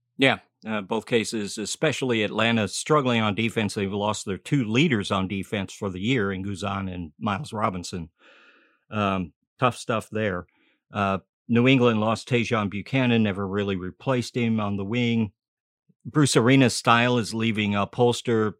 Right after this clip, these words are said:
just left out on his own, and teams have caught on, and they're taking advantage of it and overrunning them on the break.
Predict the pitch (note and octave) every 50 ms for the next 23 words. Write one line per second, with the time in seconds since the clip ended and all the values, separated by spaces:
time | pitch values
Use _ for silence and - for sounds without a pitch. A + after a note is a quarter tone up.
0 | _ _ _ _ _ _ - - B2+ A2+ - - - G2+ G#2+ A2+ A2+ A2+ - -
1 | A#2 G#2 G#2+ G#2+ G#2+ G#2+ G#2 G2+ G#2 F#2+ F2+ G#2+ G2+ G#2 G#2 G#2 G2 F#2 - -
2 | A#2 A2 G#2 - - G#2+ G2+ F#2+ - - _ _ _ - - A#2 G#2+ G2+ G2+ G2
3 | G#2 G2+ G2+ G2 G2 G2 G2+ G2 - A#2 G#2 - F2 G2+ G2+ F#2+ F#2+ A2 A2+ A2
4 | G#2+ G2+ - G#2+ G2 F2 F#2+ F#2+ - - - G#2 G2 F2+ G2+ F#2 F2+ G2+ G#2 G#2
5 | G2+ G2 F#2+ F#2 F#2 F2+ F2 E2+ - _ _ _ _ - G#2+ G#2 G2 G2 - -
6 | G2+ G2+ F2+ D#2 - _